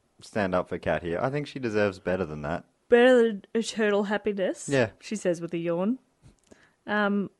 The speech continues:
Speaker 2: what's better than that?
Speaker 1: What's better than that? Um, eternal happiness plus a, you know, a
Speaker 2: A jet ski.
Speaker 1: a jet ski and
Speaker 2: So
Speaker 1: a, and a weekend
Speaker 2: congratulations,
Speaker 1: away in
Speaker 2: Kat,
Speaker 1: the
Speaker 2: you got a
Speaker 1: Bahamas.
Speaker 2: jet ski.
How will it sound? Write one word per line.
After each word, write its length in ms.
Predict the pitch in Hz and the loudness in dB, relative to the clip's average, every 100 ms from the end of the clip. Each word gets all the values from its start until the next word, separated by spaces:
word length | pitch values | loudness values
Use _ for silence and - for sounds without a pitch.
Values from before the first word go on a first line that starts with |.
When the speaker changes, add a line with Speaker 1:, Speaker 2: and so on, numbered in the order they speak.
| - | -8
Speaker 2:
what's 460 | 214 240 - - | 0 2 2 -2
better 240 | - 202 226 | 2 4 6
than 180 | 202 | 4
that? 220 | 175 143 - _ _ - | 2 -2 -8 _ _ -16
Speaker 1:
What's 240 | 87 95 - | -10 -10 -4
better 280 | 90 98 | 2 2
than 200 | 123 87 76 | 2 -2 -2
that? 280 | 80 - _ _ _ _ _ 82 | -2 -2 _ _ _ _ _ -2
Um, 480 | 85 82 80 80 80 _ _ _ _ _ - | 2 2 0 -4 -12 _ _ _ _ _ -8
eternal 500 | 92 - 107 101 92 | -4 2 4 4 4
happiness 600 | 107 110 117 101 95 - _ _ _ - | 2 2 2 0 0 -4 _ _ _ -8
plus 500 | - 107 - - - _ _ _ - | 2 2 2 -4 -20 _ _ _ -4
a, 100 | 107 92 _ - | -4 -4 _ -2
you 80 | |
know, 200 | 101 113 123 | 4 6 6
a 60 | 98 - | 2 0
Speaker 2:
A 80 | 208 | 2
jet 320 | 208 214 - | 6 6 6
ski. 400 | - 196 175 214 | 4 8 8 8
Speaker 1:
a 60 | |
jet 280 | 120 127 123 | 8 8 8
ski 160 | - 147 | 6 6
and 80 | 135 | 10
Speaker 2:
So 60 | |
Speaker 1:
a, 360 | 220 220 220 240 | 12 10 8 8
and 80 | 262 | 10
a 100 | 254 | 12
weekend 280 | 262 277 | 12 12
Speaker 2:
congratulations, 20 | 147 | 12
Speaker 1:
away 280 | 147 165 147 | 12 12 12
in 40 | |
Speaker 2:
Kat, 160 | 269 269 | 10 8
Speaker 1:
the 60 | 262 | 12
Speaker 2:
you 80 | |
got 40 | 277 | 12
a 20 | 294 | 12
Speaker 1:
Bahamas. 80 | 302 | 12
Speaker 2:
jet 140 | 320 330 | 10 10
ski. 520 | - 302 233 165 143 | 8 10 10 10 0